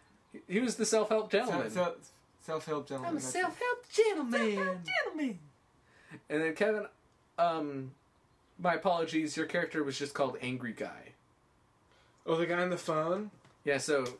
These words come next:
Speaker 1: from Go Big.
Speaker 3: There's
Speaker 1: So
Speaker 3: my scream. I lost
Speaker 1: Yeah.
Speaker 3: my voice doing that. If you listen to Lemon Man at the end of the episode, he has a little bit of a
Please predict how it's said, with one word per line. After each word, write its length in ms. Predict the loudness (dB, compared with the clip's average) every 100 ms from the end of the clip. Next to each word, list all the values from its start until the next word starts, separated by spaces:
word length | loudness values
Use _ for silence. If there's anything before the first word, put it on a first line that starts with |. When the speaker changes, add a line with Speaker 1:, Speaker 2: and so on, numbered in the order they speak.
| -14
Speaker 1:
from 200 | -4 -2
Go 160 | 2 2
Big. 160 | 2 4
Speaker 3:
There's 220 | 4 4
Speaker 1:
So 80 | 0
Speaker 3:
my 80 | 0
scream. 720 | -2 -2 0 0 -2 -6 -12 -18 -16 -4
I 60 | 2
lost 220 | 4 6
Speaker 1:
Yeah. 120 | 4 2
Speaker 3:
my 120 | 2
voice 360 | 2 2 0 0
doing 300 | 0 2 2
that. 200 | 2 0
If 100 | -2
you 100 | 0
listen 280 | 0 0 -2
to 80 | 0
Lemon 360 | 0 -2 -2
Man 200 | -2 -2
at 120 | -2 -4
the 140 | -6
end 160 | -4 -4
of 60 |
the 140 | -4 -6
episode, 640 | -6 -10 -4 0 0 -4 -14 -20 -20 _
he 200 | -6 -2
has 420 | 0 -2 -4 -8 -14 _ _ _ _ _ _ _ _ -20 -20 _ _ _ -20 -20 -20 _ _ -10
a 160 | -6 -4
little 260 | -2 -2 0
bit 200 | 0 0
of 140 | -2
a 220 | -4 -4